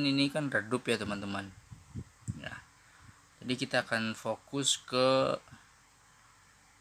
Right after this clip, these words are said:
sumber tegangan backlightnya ya. Di sini soket backlightnya ini ya, teman-teman. Terus dan kita lihat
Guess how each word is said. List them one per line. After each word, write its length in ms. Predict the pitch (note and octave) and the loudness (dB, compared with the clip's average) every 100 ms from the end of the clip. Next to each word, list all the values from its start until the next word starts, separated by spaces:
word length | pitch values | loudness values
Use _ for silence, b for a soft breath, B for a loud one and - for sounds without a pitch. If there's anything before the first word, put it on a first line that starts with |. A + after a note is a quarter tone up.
| - | -12
sumber 320 | - A#2+ A#2 B2 | -4 0 0 0
tegangan 560 | B2 A#2 A2+ A2+ A2+ | -2 0 2 2 2
backlightnya 600 | G#2+ G#2 A2+ G#2 - G#2+ G2+ | 0 -2 -4 -8 -6 -6 -4
ya. 140 | G#2 G#2+ - - - - - - - - - - - - - | -6 -10 -20 -20 -20 -20 -20 -20 -20 -20 -20 -20 -20 -20 -16
Di 160 | A#2+ | -8
sini 280 | A#2 B2 C#3 C#3+ C#3+ C#3+ C#3 - - - - - - - - - - - - - | 0 4 6 8 6 6 2 -4 -20 -20 -20 -20 -20 -20 -20 -20 -20 -20 -20 -20
soket 400 | - - A2+ B2 | -6 -4 0 0
backlightnya 560 | - A2+ - A2+ B2 A2+ | 0 -2 -2 -6 -2 -2
ini 240 | G#2 A2 | -2 -2
ya, 160 | G#2 A#2+ - | -2 -4 -8
teman-teman. 480 | A#2 G#2 G#2 G#2 A2 - - - - - - - - - - - - - - - - - - - - - - - - - - | -10 -8 -8 -8 -10 -14 -20 -20 -20 -20 -14 -14 -16 -20 -20 -20 -20 -20 -20 -20 -20 -20 -20 -20 -20 -20 -20 -20 -20 -20 -14
Terus 240 | - B2 | -4 -2
dan 160 | B2+ B2+ | 2 2
kita 160 | A#2+ A#2+ | 2 0
lihat 240 | A#2+ B2+ | 0 0